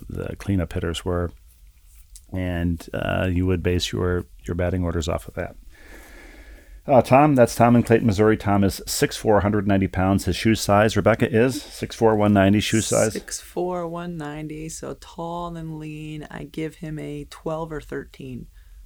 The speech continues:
Speaker 1: <sighs> Twelve and a half. You absolutely nailed it.
Speaker 2: I'm, I'm good at this.
Speaker 1: Do they have half sizes at this, at this point? 'Cause I, I'm a twelve, and I've never seen a twelve and a half, if I, if I'm
Speaker 2: Um,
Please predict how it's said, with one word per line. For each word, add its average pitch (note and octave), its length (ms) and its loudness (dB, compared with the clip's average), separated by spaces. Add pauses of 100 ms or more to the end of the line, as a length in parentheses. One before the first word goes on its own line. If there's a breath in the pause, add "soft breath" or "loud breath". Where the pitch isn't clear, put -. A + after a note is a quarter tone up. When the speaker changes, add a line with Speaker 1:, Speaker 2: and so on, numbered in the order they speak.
(220)
Speaker 1:
<sighs> - 60 -16 (1000 loud breath)
Twelve A2+ 260 4
and G2+ 100 6
a D#2+ 40 4
half. D#2+ 380 -4 (160)
You G2+ 200 -2
absolutely G#2+ 440 0
nailed A2 280 4
it. - 100 -8 (240)
Speaker 2:
I'm, F#3 380 -12
I'm F#3 160 -12
good A3 220 -10
at A3+ 120 -14
this. - 100 -8
Speaker 1:
Do A#2+ 60 2
they A#2+ 80 6
have D#3 220 4
half C#3+ 180 4
sizes D3 460 0
at D3 80 0
this, - 260 -2 (140)
at - 100 -4
this C3+ 160 -2
point? - 320 -2
'Cause G2 160 0
I, - 220 2
I'm A2+ 260 6
a F#2+ 60 6
twelve, G#2+ 420 6
and F#2+ 80 6
I've F2 160 4
never G2+ 200 4
seen C3 200 0
a F#2+ 60 2
twelve E2 260 -4
and D#2+ 80 0
a D2+ 40 0
half, D#2 160 -4
if - 100 -6
I, D#2 80 0
if - 260 -8
I'm E2+ 380 -6 (240)
Speaker 2:
Um, A#3+ 500 -10